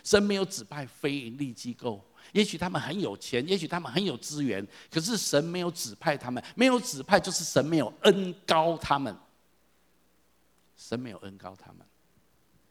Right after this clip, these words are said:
神只有指派教会，神只有恩膏教会来执行他的旨意，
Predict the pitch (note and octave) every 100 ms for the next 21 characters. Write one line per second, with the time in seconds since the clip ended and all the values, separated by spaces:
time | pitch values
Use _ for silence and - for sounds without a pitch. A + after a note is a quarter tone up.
0 | _ _ - - B2 C3+ C3+ C#3 G#2 -
1 | - F#2+ - C3+ A2 _ _ _ _ _
2 | _ _ - F#2+ E2+ F2+ E2 _ - -
3 | C#3+ C#3+ A#2+ - - D3 C#3 C3+ C3+ B2+
4 | C3 B2+ _ _ _ - F#2+ F#2 - F2
5 | - _ _ _ _ _ _ _ _ G2
6 | F#2 G2+ - - G#3 - F#2+ G2+ G2 G#2+
7 | F#2+ - D2+ F2 F#2+